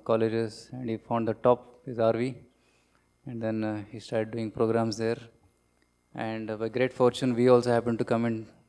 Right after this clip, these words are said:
touch with Prabhuji because he came to our hostels. And I remember that he will give sessions from morning ten to afternoon one o'clock.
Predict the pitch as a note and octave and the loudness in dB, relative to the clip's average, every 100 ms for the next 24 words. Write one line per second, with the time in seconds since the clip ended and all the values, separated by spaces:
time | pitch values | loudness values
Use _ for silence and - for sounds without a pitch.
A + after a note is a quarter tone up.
0 | _ - - A2+ B2 A2 - - _ _ | _ -8 -4 -2 -2 -4 -8 -20 _ _
1 | _ - _ _ - A2+ A2 A#2 A2+ A2 | _ -20 _ _ -8 -6 -4 -6 -8 -8
2 | A#2+ A#2 - A#2+ A#2 A#2 A2 - _ _ | -10 -10 -10 -10 -8 -8 -10 -16 _ _
3 | _ _ _ _ - A2 G#2 A2+ - A#2+ | _ _ _ _ -4 -2 -2 -4 -4 -2
4 | A#2 A2+ A#2 A2 A2+ A#2 A#2+ A2+ A2+ A2 | -2 -4 -6 -4 -2 -2 0 0 0 -4
5 | A2+ A2+ A2 A#2 A2+ - G#2+ B2 A2+ - | -8 -8 -4 -6 -6 -8 -8 -8 -12 -14
6 | _ _ _ _ _ _ _ - A2+ G#2+ | _ _ _ _ _ _ _ -8 -4 -2
7 | A2+ A#2 A2 A2+ A#2+ A#2 A2+ A2+ G#2+ A2+ | -2 -2 -6 -4 -2 -2 -4 -4 -2 -2
8 | G#2+ - A#2 A2+ A2 A2+ A2 A#2+ A2+ - | -4 -4 -4 -2 -2 -2 -2 -2 -2 -6